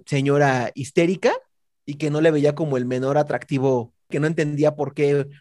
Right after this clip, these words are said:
una persona así iba a aparecer en una película, siendo que, en la opinión de Adrián y mía, Shirley Duvall es de las mujeres más <laughs> bellas que ha existido,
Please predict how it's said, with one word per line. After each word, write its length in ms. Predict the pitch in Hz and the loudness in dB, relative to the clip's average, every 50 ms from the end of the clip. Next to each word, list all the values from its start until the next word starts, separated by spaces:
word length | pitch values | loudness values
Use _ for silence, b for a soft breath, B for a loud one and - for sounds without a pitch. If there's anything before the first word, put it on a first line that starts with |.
| _ | _
una 280 | _ 160 170 170 156 - | _ -2 -2 -2 0 0
persona 320 | 151 135 - 147 147 143 | -2 -2 -2 -2 -2 -2
así 420 | 135 143 - 139 135 135 131 131 _ _ _ - - | -2 -2 -4 -4 -4 -4 -6 -10 _ _ _ -14 -8
iba 140 | - 131 131 | -4 -2 -2
a 40 | 127 | -2
aparecer 420 | 123 - 131 120 117 - 135 127 | 0 -2 -4 -4 -4 -4 -4 -4
en 100 | 127 127 | -4 -4
una 200 | 127 127 131 127 | -4 -6 -6 -6
película, 460 | - 139 139 147 143 143 180 208 - - _ _ _ _ _ _ _ | -4 -4 -4 -4 -4 -4 -6 -6 -6 -6 _ _ _ _ _ _ _
siendo 220 | - 147 139 139 135 | -6 -4 -4 -2 -2
que, 220 | 135 123 117 - _ | -4 -6 -6 -8 _
en 120 | - 131 127 | -8 -6 -6
la 80 | 127 | -4
opinión 280 | 123 - 135 135 135 135 | -4 -4 -4 -4 -2 0
de 60 | 131 | 0
Adrián 300 | 123 123 131 131 127 131 | 0 0 0 -2 -2 -2
y 60 | 131 | -2
mía, 260 | 135 139 143 139 139 | -2 0 0 0 -2
Shirley 260 | 131 - 147 143 135 131 | -2 -4 -4 -2 -2 0
Duvall 260 | 131 131 139 139 139 | 0 0 0 2 2
es 200 | 139 131 131 - _ - | 2 0 0 -6 _ -4
de 80 | 135 | -2
las 240 | 131 127 127 127 120 | 0 0 -2 -2 -4
mujeres 360 | 139 185 - 131 151 143 139 | -6 -6 -2 0 0 0 2
más 220 | 147 151 156 156 160 | 2 2 0 2 2
<laughs> 0 | |
bellas 400 | - - 254 233 - 262 254 - | 2 2 4 6 6 6 4 6
que 80 | - | 2
ha 40 | 247 | 2
existido, 600 | 220 - - 262 214 - _ 247 247 240 247 214 | 2 2 0 -4 -4 -2 _ 2 4 4 4 4